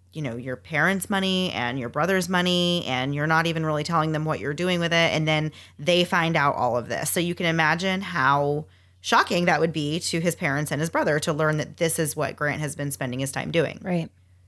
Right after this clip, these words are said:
Speaker 1: So Grant was actually spending about four hours a night watching Sylvie on her webcam. She would just dance and model, and he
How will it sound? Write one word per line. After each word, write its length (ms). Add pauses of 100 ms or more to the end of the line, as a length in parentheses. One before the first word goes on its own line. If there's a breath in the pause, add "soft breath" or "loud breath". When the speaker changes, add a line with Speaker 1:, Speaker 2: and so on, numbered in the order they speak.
(200)
Speaker 1:
So 140
Grant 200
was 100
actually 300
spending 480
about 320
four 480
hours 360
a 80
night 480
watching 540
Sylvie 460
on 240
her 360
webcam. 540
She 180
would 140
just 220
dance 360
and 160
model, 600 (240 loud breath)
and 420
he 640